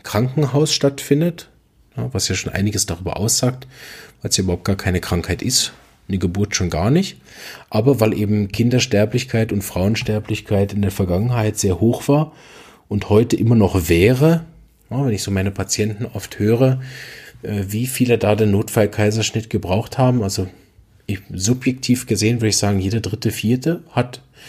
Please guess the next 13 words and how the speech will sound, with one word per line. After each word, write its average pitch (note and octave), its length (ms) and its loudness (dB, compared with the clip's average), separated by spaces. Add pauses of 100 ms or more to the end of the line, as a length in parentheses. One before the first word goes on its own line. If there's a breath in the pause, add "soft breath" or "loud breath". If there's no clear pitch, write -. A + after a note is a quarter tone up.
(500 loud breath)
einen G#2+ 240 0
unfreiwilligen G#2+ 1120 0
Notkaiserschnitt. B2+ 1080 0 (200)
Man G#2 180 -2
weiß A2 220 4
natürlich - 300 -4
nicht, B2 180 -2
wer G#2+ 80 4
ist - 120 -2
nur G2+ 100 -2
irgendwie G2 200 -4
anders A#2 320 -2
gegangen, C3 380 -2